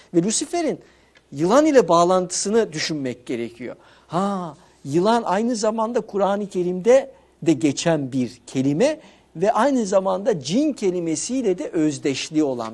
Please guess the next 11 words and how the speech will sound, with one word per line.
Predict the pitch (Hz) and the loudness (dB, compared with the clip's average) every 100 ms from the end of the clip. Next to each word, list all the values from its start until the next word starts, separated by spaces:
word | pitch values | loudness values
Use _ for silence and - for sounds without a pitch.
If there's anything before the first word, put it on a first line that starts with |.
| 113 | -12
bir | |
kelime. | - 123 117 202 269 - - _ | -12 -10 -6 -4 -6 -8 -20 _
Çünkü | - 277 233 156 | -6 -6 -4 -6
cennun | 135 160 170 277 349 | 0 0 2 0 -2
kelimesi | 262 196 147 131 - 156 190 _ _ _ - | -4 -4 -4 -6 -4 -6 -6 _ _ _ -20
saklı, | - - 170 170 - 208 185 - _ - _ _ 151 139 _ - | -8 -2 0 -2 -2 -2 -2 -4 _ -20 _ _ -18 -18 _ -10
gizli, | 160 170 160 185 | -2 -2 0 -2
kapaklı | - 151 165 160 254 | -2 0 0 -2 0
anlamında | 240 185 160 151 143 131 | 0 2 -2 -4 -2 -2
olduğu | 151 139 135 269 | 0 0 0 -2
gibi | 311 349 214 | 0 0 -2